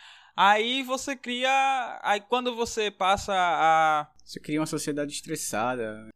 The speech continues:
Speaker 1: É, não, e, e aí esse, e aí essas minorias que sofrem violência por vezes em dobro, né, até por vezes maior, elas passam a, tipo, quando você defende só esse tipo de bandeira, parece que,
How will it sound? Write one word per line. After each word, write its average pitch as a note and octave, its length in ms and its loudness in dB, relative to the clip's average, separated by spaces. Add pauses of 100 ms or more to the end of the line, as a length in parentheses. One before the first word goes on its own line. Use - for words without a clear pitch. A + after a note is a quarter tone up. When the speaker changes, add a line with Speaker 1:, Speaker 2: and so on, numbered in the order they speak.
(120)
Speaker 1:
É, E4 60 0
não, D#4 260 -2
e, B3 340 -6
e - 20 2
aí C4 500 0
esse, A#3 380 -2
e G3 160 -2
aí G#3 240 2
essas A3 520 2
minorias G#3 840 -6
que G3+ 100 -10
sofrem G#3+ 580 -2
violência F#3 640 -8
por F3 220 -6
vezes E3+ 240 -4
em F#3+ 100 -8
dobro, F3 400 0
né, E3+ 300 -4
até D3+ 180 -6
por D#3 140 -4
vezes D3+ 200 -6
maior, D#3+ 460 -4 (420)
elas B3+ 600 0
passam A#3 640 0
a, A3 680 -2
tipo, - 160 -20
quando A3 160 -4
você A#3 80 0
defende G#3+ 580 -4
só A#3+ 520 4
esse A3+ 280 4
tipo G3+ 280 -12
de F3+ 80 -12
bandeira, F3+ 520 -4 (400)
parece G#3+ 460 4
que, A3+ 640 -8